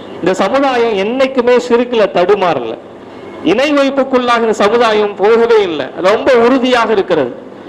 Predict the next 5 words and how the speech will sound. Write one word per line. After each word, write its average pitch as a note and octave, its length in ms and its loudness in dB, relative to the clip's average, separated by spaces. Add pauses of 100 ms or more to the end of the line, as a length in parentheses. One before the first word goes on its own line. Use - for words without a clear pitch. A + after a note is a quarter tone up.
(140)
எங்காவது B3+ 600 2 (720)
வேறு B3+ 300 0
இடத்து, B3 400 0
வேறு C#4 320 4
மாதிரியாக A#3 680 2